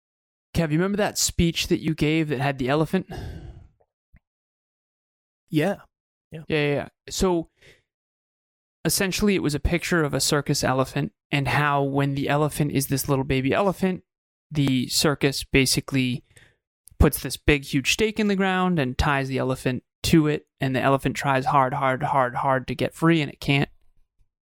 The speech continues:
Speaker 1: And then it's this huge elephant.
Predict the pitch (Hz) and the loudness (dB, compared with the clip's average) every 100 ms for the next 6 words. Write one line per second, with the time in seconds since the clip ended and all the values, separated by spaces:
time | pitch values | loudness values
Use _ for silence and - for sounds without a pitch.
0 | _ 151 139 131 131 143 139 - 143 - | _ -4 -2 0 0 -2 -2 -2 0 0
1 | - 135 135 131 - - - 143 175 - | 0 0 0 0 -4 -6 -4 -2 -2 -4
2 | 131 | -8